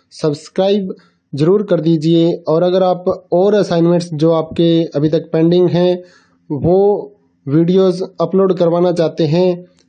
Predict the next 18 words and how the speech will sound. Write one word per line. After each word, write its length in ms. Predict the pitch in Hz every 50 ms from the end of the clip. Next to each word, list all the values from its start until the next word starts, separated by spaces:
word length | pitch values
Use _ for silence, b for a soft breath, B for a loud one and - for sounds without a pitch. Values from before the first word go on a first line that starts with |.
| _ -
तो 60 | 156
हमारे 680 | 151 151 160 165 165 170 180 180 180 185 - - - _ _ _ _ _ -
channel 300 | - 170 170 175 175 175
पे 220 | 170 170 175 175 170
comment 420 | 170 175 165 170 185 202 202 190
कर 200 | 175 - 170 160
दीजिए। 360 | 160 165 170 156 156 170 170
इस 180 | 165 160 - 165
video 260 | 160 156 160 170 170
के 100 | 160 170
नीचे 260 | 165 165 156 165 170
आप 200 | 170 165 160 165 -
comment 280 | 170 170 180 190 190 180
कर 160 | 170 175 160
दीजिए 300 | 156 165 160 156 165 165
अपने 240 | 160 160 160 156 147
subject 440 | 151 156 147 147 165 170 170 175 -
code, 400 | - 175 175 175 175 175 175